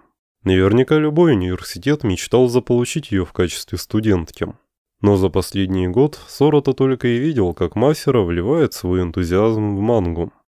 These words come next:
И парень уже сомневался, что девушка непременно решит ходить в университет. Ведь она хочет больше времени уделять рисованию манги.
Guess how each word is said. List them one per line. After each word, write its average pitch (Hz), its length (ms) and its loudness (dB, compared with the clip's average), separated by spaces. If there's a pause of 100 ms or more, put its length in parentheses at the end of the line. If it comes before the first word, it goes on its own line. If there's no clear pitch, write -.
(140)
И 92 120 0
парень 143 360 2
уже 139 160 -2
сомневался, 139 680 0
что - 220 -4
девушка 139 500 -2
непременно 127 580 2
решит 85 400 -4
ходить 87 360 -4
в 90 60 -4
университет. 95 880 -2 (480)
Ведь 90 260 0
она 98 240 2
хочет 135 420 -4
больше 101 400 -2
времени 98 420 0
уделять 85 540 -2
рисованию 90 600 -2
манги. 92 460 0